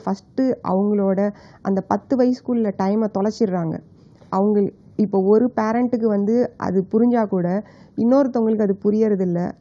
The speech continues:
அதனால அவங்களுக்கு வந்து அந்த குழந்தையோட வளர்ச்சியை பாதிக்குது. அவங்க ரெண்டு பேருக்கும் புரிஞ்சாலும் அவங்க குடும்பத்தாருக்கு அது புரியறதில்ல. நிறைய பேர் "இவங்க என்ன பாவம் பண்ணாங்களோ, அவங்களுக்கு இப்படி ஒரு குழந்தை" அப்படின்னு சுத்தி பேசுவாங்க. இல்ல "இவங்க சரியா வளர்க்கல அந்த குழந்தைய,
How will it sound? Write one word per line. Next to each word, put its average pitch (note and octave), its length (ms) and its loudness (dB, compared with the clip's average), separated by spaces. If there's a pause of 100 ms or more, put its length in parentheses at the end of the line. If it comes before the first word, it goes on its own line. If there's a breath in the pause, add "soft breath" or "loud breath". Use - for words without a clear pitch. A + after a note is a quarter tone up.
அதனால G3 460 0
அவங்களுக்கு G3+ 340 0
வந்து G3+ 460 2 (280 loud breath)
அந்த F#3+ 280 -2
குழந்தையோட G#3+ 440 2
வளர்ச்சியை F#3+ 400 0
பாதிக்குது. F3 540 -4
அவங்க G3 260 2
ரெண்டு A3 260 2
பேருக்கும் C4+ 380 2
புரிஞ்சாலும் A3+ 600 2
அவங்க F#3 240 -4
குடும்பத்தாருக்கு A#3 640 0
அது F3 180 -4
புரியறதில்ல. F#3 540 0 (340 soft breath)
நிறைய G3+ 300 0
பேர் A#3 200 0
"இவங்க G3 280 0
என்ன G3 160 -2
பாவம் F#3+ 380 -2
பண்ணாங்களோ, F3 480 -2 (200)
அவங்களுக்கு F#3+ 380 -2
இப்படி G3+ 200 0
ஒரு F#3+ 120 0
குழந்தை" F3 360 -2 (160)
அப்படின்னு F#3 360 -2
சுத்தி G3 340 -4
பேசுவாங்க. F3 500 -4 (380 soft breath)
இல்ல G#3 360 0 (160)
"இவங்க A#3+ 300 2
சரியா A3+ 320 0
வளர்க்கல F3+ 480 -2
அந்த E3 240 -2
குழந்தைய, E3+ 480 -2